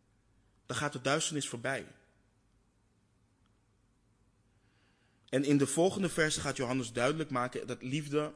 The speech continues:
en licht onlosmakelijk met elkaar verbonden zijn. Net zoals haat en duisternis met elkaar verbonden zijn. Hij schrijft vanaf vers negen:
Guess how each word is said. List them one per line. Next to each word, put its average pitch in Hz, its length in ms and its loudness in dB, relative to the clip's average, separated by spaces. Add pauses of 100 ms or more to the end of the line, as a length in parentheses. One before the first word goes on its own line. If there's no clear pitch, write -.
en 120 180 -6
licht 117 240 -6 (400)
onlosmakelijk 123 600 -6
met - 80 -20 (540)
elkaar 110 160 -4
verbonden 107 320 -8
zijn. 101 300 -12 (580)
Net 123 140 -4
zoals 135 180 -2
haat 110 320 -2
en 117 140 -6
duisternis 104 680 -8 (140)
met - 100 -20
elkaar 107 240 -10
verbonden 117 360 -8
zijn. 95 240 -14 (260)
Hij 120 100 0
schrijft 143 320 2
vanaf 143 200 -2
vers 123 280 -4
negen: 123 440 -4